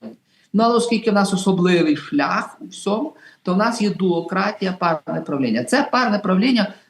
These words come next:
базувалося якраз на силі і на, м, глибі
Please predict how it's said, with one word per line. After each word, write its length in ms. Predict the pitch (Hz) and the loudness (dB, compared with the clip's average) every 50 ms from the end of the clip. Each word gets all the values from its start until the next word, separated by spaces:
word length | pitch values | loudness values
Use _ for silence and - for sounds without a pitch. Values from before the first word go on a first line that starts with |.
| _ | _
базувалося 720 | - 165 170 165 175 185 190 208 240 262 254 226 - - 202 | 0 2 2 4 4 4 4 4 4 2 0 -2 -2 0 0
якраз 680 | 185 175 170 175 - 190 196 214 233 233 233 - - - | 0 0 -2 -2 0 0 0 0 0 -2 -4 -6 -6 -6
на 400 | 165 165 175 185 202 214 226 - - - _ _ _ _ _ _ _ _ _ _ | -4 0 2 2 2 2 0 -2 -6 -12 _ _ _ _ _ _ _ _ _ _
силі 840 | - - - - - 226 226 220 220 214 214 214 226 240 247 240 - _ _ _ _ _ _ _ - | -8 -6 -6 -2 2 2 4 4 4 2 2 2 0 0 -2 -2 -6 _ _ _ _ _ _ _ -2
і 200 | 175 175 196 202 | 2 4 4 6
на, 340 | 202 196 190 190 196 196 | 6 6 6 6 4 4
м, 680 | 185 185 - 233 202 190 156 151 151 151 156 156 156 151 | 2 0 -2 -2 -2 -2 0 0 0 0 0 2 2 4
глибі 840 | 151 143 131 135 156 175 185 185 165 160 - - 190 208 240 254 | 4 4 4 4 4 6 6 6 4 4 2 2 2 2 2 0